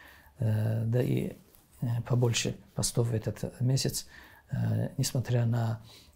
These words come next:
э, некоторые возражения, э, месяц Раджаб поститься,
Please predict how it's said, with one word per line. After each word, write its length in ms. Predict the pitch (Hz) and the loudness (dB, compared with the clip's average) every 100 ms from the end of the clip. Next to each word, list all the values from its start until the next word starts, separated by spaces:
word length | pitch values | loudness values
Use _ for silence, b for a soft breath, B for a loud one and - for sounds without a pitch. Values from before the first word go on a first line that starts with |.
| - | -2
э, 1300 | 117 113 113 120 123 - - - - - - - - - - - _ _ _ - - | 0 0 0 -2 -4 -4 -4 -4 -4 -4 -4 -4 -6 -8 -14 -20 _ _ _ -20 0
некоторые 640 | 147 139 127 117 113 110 | 2 4 2 0 0 0
возражения, 760 | 113 120 120 123 143 127 113 113 B B B B - | 2 2 2 6 6 6 2 -2 B B B B -2
э, 300 | 110 107 101 | 0 2 0
месяц 480 | - 160 165 127 - - - | 0 2 2 2 -2 -4 -2
Раджаб 360 | 127 131 127 113 - | 4 6 6 2 -4
поститься, 580 | - - 131 - 127 139 | -4 0 0 0 -2 -2